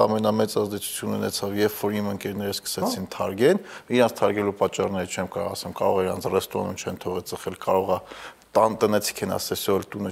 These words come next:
Speaker 1: չես ծխում", կամ ինքը իրան որոշել է,
Speaker 2: Դե
Speaker 1: որ
Speaker 2: գեշը, համաձայնվի, գեշը, ամոթ է
Speaker 1: Գեշը, հա,
Speaker 2: արդեն։
Speaker 1: տենց
Speaker 2: Գեշ
Speaker 1: մի
Speaker 2: երևում
Speaker 1: տեղ
Speaker 2: կա։
Speaker 1: նստած եք,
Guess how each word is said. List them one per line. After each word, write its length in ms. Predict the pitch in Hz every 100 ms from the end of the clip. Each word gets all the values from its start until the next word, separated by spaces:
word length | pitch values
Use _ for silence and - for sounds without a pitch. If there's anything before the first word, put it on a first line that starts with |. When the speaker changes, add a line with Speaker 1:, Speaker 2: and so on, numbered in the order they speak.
| -
Speaker 1:
չես 160 | 92 -
ծխում", 320 | - 143 160 151 -
կամ 220 | - 113
ինքը 280 | 127 113 -
իրան 180 | 110 101 104
որոշել 320 | 98 - 107
է, 80 | 139
Speaker 2:
Դե 40 | 151
Speaker 1:
որ 100 | 165
Speaker 2:
գեշը, 240 | 160 95 80 -
համաձայնվի, 580 | 120 110 104 165 160 117 101
գեշը, 300 | 143 - 92 98
ամոթ 200 | 120 143
է 100 | -
Speaker 1:
Գեշը, 300 | - 90 135
հա, 160 | 180 160
Speaker 2:
արդեն։ 360 | 117 - - -
Speaker 1:
տենց 220 | 151 - - 131 123 127
Speaker 2:
Գեշ 180 | 165 107
Speaker 1:
մի 60 |
Speaker 2:
երևում 200 | 107 143 170
Speaker 1:
տեղ 80 |
Speaker 2:
կա։ 60 | 170
Speaker 1:
նստած 380 | 160 175 175 -
եք, 160 | 175